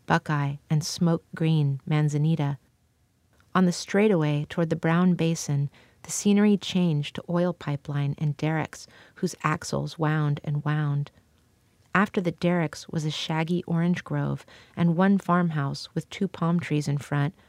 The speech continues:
where the road split. On the valley floor, the temperature was twenty degrees hotter and the air heavy with the smell of fertilizer.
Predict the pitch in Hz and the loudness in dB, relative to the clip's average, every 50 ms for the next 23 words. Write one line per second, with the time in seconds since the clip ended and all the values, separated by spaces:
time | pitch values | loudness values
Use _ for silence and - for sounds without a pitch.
0 | _ _ _ - 160 160 151 151 160 151 147 147 143 - - - _ 165 165 156 | _ _ _ -4 -4 -4 -2 0 0 0 0 0 -2 -6 -12 -8 _ -4 -2 -2
1 | 147 - - _ _ _ _ _ _ _ _ _ _ _ _ _ _ _ _ _ | -4 -6 -12 _ _ _ _ _ _ _ _ _ _ _ _ _ _ _ _ _
2 | _ _ _ _ - 175 180 175 165 170 165 165 180 185 180 175 - - - 160 | _ _ _ _ 4 4 6 6 6 6 4 6 6 4 4 2 -2 -4 -2 0
3 | 156 156 160 165 170 175 - _ - 160 - - 185 180 - - - - 160 151 | 0 2 0 0 -2 -6 -6 _ -6 -4 0 0 0 2 0 -2 -4 -4 -4 -4
4 | 156 151 - - - 180 175 180 180 170 170 - 165 170 170 165 156 - - - | -4 -6 -6 -6 -2 0 2 2 0 0 -2 -6 -4 -2 -2 -2 -4 -6 -2 -2
5 | 156 165 160 151 147 147 - - - - _ _ _ 170 170 151 156 - - 175 | 0 0 0 -2 -4 -4 -6 -10 -20 -20 _ _ _ 0 2 2 0 -4 -2 -2
6 | 165 170 160 156 147 - - 165 160 165 156 147 147 156 - - - 156 - - | 0 0 0 -2 -4 -2 -2 -2 0 0 -2 -4 -4 -6 -10 -8 -8 -8 -8 -4
7 | - 180 170 165 160 156 156 - - 131 - - - 165 170 175 160 156 147 147 | -2 0 2 2 2 0 -2 -4 -8 -10 -12 -4 -2 0 0 0 0 0 0 -2
8 | 139 - 151 143 147 147 | -2 -4 -4 -4 -6 -6